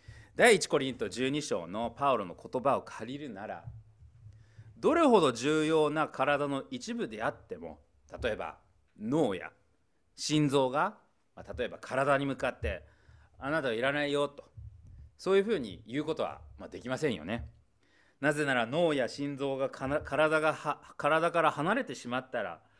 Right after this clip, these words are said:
どうなりますか？まあ、死んでしまいますよね。はい。しかし逆のことを言います。もしあまり重要な、重要そうでもない体の一部、例えば足の小指とか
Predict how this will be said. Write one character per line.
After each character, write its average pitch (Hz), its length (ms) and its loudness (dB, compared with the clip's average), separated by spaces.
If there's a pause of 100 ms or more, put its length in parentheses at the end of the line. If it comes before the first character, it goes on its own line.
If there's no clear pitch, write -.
(400)
ど 135 160 -2
う - 20 -4
な 104 80 -6
り 82 120 -12
ま - 100 -20
す - 80 -20
か？ 123 200 -10 (800)
ま - 100 -14
あ、 - 20 -10
死 - 160 -6
ん 98 40 -6
で 95 60 -8
し 107 140 -8
ま 104 80 -6
い 101 40 -8
ま 110 120 -8
す - 100 -14
よ - 60 -18
ね。 156 200 -10 (200)
は - 160 -20
い。 - 80 -20 (640)
し - 100 -10
か 247 100 4
し 160 200 -2
逆 175 320 -2
の 302 100 0
こ 277 120 -2
と 233 100 0
を 214 60 0
言 175 100 -4
い 156 40 -4
ま 120 120 -4
す。 - 200 -18 (760)
も 262 140 0
し 156 380 -4
あ 127 120 -6
ま 226 120 2
り 277 140 0
重 220 260 0
要 220 240 4
な、 202 400 0
重 143 260 0
要 240 160 6
そ 269 220 2
う 247 60 6
で 175 80 4
も 123 120 2
な 147 200 4
い 131 60 -2
体 151 340 2
の 151 100 -2
一 180 300 -8
部、 120 200 -10 (280)
例 127 220 -2
え 135 40 -2
ば 104 160 -10 (320)
足 104 300 -8
の 135 80 -4
小 117 260 -8
指 120 240 -8
と 127 100 -8
か - 280 -12